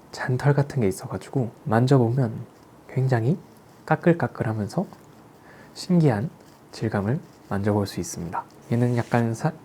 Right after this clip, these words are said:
깻잎 같은 그런 <laughs> 깻잎 뒷면 같은 그런 질감인데요. 다들 깻잎 많이 드셔보셔가지고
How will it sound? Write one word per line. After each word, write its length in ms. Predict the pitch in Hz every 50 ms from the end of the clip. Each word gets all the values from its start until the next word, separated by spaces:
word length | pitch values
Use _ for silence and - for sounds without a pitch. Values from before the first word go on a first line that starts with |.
| - -
깻잎 320 | 156 165 190 196 190 185
같은 440 | - 110 - - - 110 123 185 240 - -
그런 200 | - - 131 104 - 117 107 - - - - -
<laughs> 380 | - - - - - - -
깻잎 280 | - 156 165 165 160 160 - - - - - - -
뒷면 380 | - - 120 131 143 135 120 113
같은 280 | 107 101 - - 107 101
그런 360 | - 101 95 95 92 92 95 127 - - - - - - - - - - - - - - - -
질감인데요. 680 | - - 113 104 101 92 92 92 90 101 107 101 107 - - - - - - - - - - - - - - - - -
다들 240 | - 104 104 110
깻잎 340 | 135 - 151 147 139 131 170 - - - - - - - - - - - - - - - -
많이 240 | - 98 101 104 101
드셔보셔가지고 920 | - - - 120 113 101 101 95 - 101 95 95 - - - - 139 196